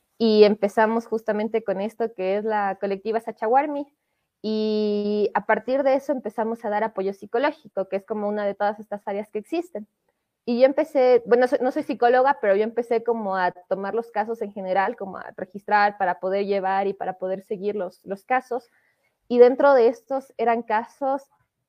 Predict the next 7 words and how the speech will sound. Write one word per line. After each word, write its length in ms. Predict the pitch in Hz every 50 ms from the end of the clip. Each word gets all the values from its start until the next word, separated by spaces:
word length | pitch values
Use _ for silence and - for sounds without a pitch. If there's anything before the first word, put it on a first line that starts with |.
| _ _ _ _ _ _ _ _
que 120 | 240 240 214
yo 120 | 233 233
terminaba 520 | 233 254 254 233 226 208 202 208 220 226 214
mal 260 | 202 196 202 214 214
siempre, 540 | 214 _ 214 220 240 294 285 - 185 180 -
así 300 | 202 208 _ - 220 214
terminaba 920 | - - 208 202 208 202 202 208 208 214 220 226 233 233 240 233 226 226